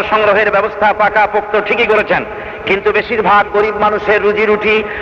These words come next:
ও কর্মসংস্থান সৃষ্টির কোনো উল্লেখযোগ্য প্রয়াস এই বাজেটে নেই। সাবান ও রাবারের চপ্পলের মতো নিত্য প্রয়োজনীয়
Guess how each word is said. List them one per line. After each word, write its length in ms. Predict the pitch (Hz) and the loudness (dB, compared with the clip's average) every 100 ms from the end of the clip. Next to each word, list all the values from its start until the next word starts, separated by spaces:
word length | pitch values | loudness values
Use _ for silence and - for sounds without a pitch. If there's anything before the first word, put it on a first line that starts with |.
| - | -2
ও 80 | 185 | 0
কর্মসংস্থান 880 | 208 208 208 202 214 202 196 208 202 - | 2 0 0 -2 -2 0 0 0 0 -2
সৃষ্টির 440 | 202 - 214 202 185 - - - | -4 -2 -2 -2 -4 -10 -8 -2
কোনো 180 | 202 | 0
উল্লেখযোগ্য 640 | 214 214 254 - 233 214 214 | 2 2 -2 0 -4 0 -2
প্রয়াস 400 | 208 214 208 202 | 0 2 2 0
এই 100 | 208 | -2
বাজেটে 400 | 190 190 208 196 | 0 0 0 -2
নেই। 220 | 185 160 - - - - - | -2 -4 -8 -12 -12 -8 0
সাবান 320 | 202 208 202 | 2 2 2
ও 80 | 202 | 2
রাবারের 380 | 202 208 208 202 208 | 2 2 2 0 -2
চপ্পলের 440 | 202 - 208 202 | -2 0 0 2
মতো 220 | 202 208 | 0 0
নিত্য 360 | 208 202 - 208 | 0 -2 -2 0
প্রয়োজনীয় 540 | 208 208 208 208 202 | 2 0 2 0 0